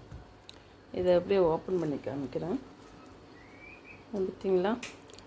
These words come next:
நல்லா வெந்து நல்லா பசு பசுப்பா இருக்கு. ரொம்ப அருமையா இருக்கும். இதை அப்படியே வச்சிருந்தாலும் ஒரு நாலு நாளைக்கு கூட அப்படியே இருக்கும். ஃப்ரிட்ஜிலலாம் கூட வைக்க வேணாம்,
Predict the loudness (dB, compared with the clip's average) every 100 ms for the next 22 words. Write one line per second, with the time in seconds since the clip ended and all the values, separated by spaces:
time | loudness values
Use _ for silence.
0 | -16 -4 2 6 6 6 6 6 6 4
1 | 4 2 -2 -2 -4 -2 0 2 0 -4
2 | -20 -20 -20 -20 -20 -20 -20 -20 -18 0
3 | 4 8 10 8 8 6 4 4 2 2
4 | -2 -18 -20 -20 -20 -20 -18 -2 6 8
5 | 8 10 12 12 10 8 8 8 8 6
6 | 6 6 6 4 2 2 2 2 4 4
7 | 4 4 -2 -6 -6 -16 -20 -20 -14 -6
8 | 4 8 8 8 6 8 8 8 4 4
9 | 4 2